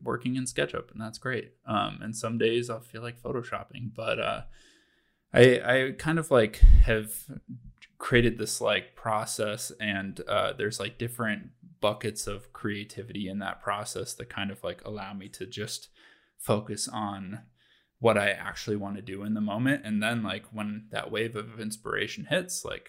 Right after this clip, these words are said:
I really wanna do some three D modeling, I'll crank out, like, ten different models and that'll be it. And then I don't need to, like, do that <laughs> anymore. And a few days can go by b-, until my next motivation wave hits. So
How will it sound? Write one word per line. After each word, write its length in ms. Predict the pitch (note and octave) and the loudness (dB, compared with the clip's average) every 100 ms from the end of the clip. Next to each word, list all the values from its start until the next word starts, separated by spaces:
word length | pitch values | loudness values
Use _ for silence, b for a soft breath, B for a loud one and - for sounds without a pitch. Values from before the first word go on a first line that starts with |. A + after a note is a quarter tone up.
| - A#2 | -20 -16
I 60 | G2+ | -12
really 240 | G2 G2+ G2+ | -10 -10 -10
wanna 220 | G#2 G#2+ | -10 -10
do 120 | G#2 | -10
some 180 | - A#2 | -10 -10
three 180 | - B2 | -10 -8
D 80 | |
modeling, 400 | A#2+ C3 D3 A#2+ - b b b b - | -8 -8 -8 -10 -16 b b b b -12
I'll 140 | - | -12
crank 300 | - G2 G#2+ | -6 -6 0
out, 160 | G#2 F#2 | -2 -2
like, 180 | G#2+ | -8
ten 240 | - G2+ G#2+ | -10 -4 -2
different 300 | G#2+ B2 A#2+ | -2 -6 -6
models 640 | A2 C3 A2+ F#2 - - _ - | -4 0 0 0 -6 -6 _ -8
and 340 | G#2+ G2 G2+ | -4 -4 -4
that'll 240 | G2+ G#2+ A2 | -2 0 0
be 180 | A2+ | 0
it. 200 | C#3 B2 A#2 | 2 2 0
And 220 | G#2+ G#2+ | -4 -4
then 140 | G#2+ | -6
I 100 | G#2+ | -10
don't 180 | G#2+ A2 | -10 -8
need 160 | A#2 A#2+ | -10 -6
to, 120 | A2 | -4
like, 260 | G2+ - | -4 -8
do 140 | A2+ G#2+ | -10 -10
that 360 | - C3 - A#2 - | -2 -2 -2 -12 -20
<laughs> 120 | G#3+ | -8
anymore. 640 | A2+ A2+ G#2 G#2+ C3 D3+ - | -6 -4 -4 -2 -2 -4 -8
And 280 | A2+ G#2+ G#2+ - - | -4 -4 -6 -14 -6
a 100 | G#2+ | -6
few 220 | - A#2 | 0 0
days 220 | G#2+ A#2 | 0 -2
can 160 | - G#2+ | -4 -4
go 120 | G2+ | -2
by 260 | G2 G#2+ A#2+ | 0 0 0
b-, 120 | A2 | -4
until 320 | A2+ G#2+ A2+ | -8 -6 -6
my 140 | A2 | -4
next 280 | A2 - - | -4 -6 -4
motivation 640 | G#2 G#2 G2+ G2 - - | -4 -4 -4 -4 -4 -8
wave 240 | G2+ F2+ - | -10 -14 -10
hits. 220 | - - | -10 -8
So 300 | - G#2+ G2+ | -4 -4 -4